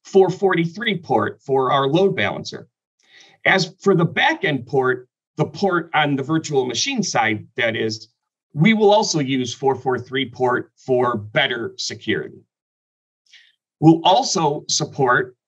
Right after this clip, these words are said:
overall the following rules, H T T P, T C P, U D P. As for the balancing algorithm we support, least connection,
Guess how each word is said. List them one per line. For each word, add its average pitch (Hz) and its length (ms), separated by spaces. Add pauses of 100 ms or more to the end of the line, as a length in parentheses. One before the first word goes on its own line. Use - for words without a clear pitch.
(140)
overall 135 720
the 135 80
following 139 580
rules, - 460
H 113 280
T 107 140
T 104 240
P, 196 440 (180)
T 214 160
C 185 240
P, 156 480 (100)
U 147 280
D 131 180
P. 107 320 (1120)
As 151 120
for 254 160
the 170 280 (180)
balancing 190 680
algorithm 135 760 (320)
we 117 220
support, 113 640 (680)
least 147 460
connection, 160 720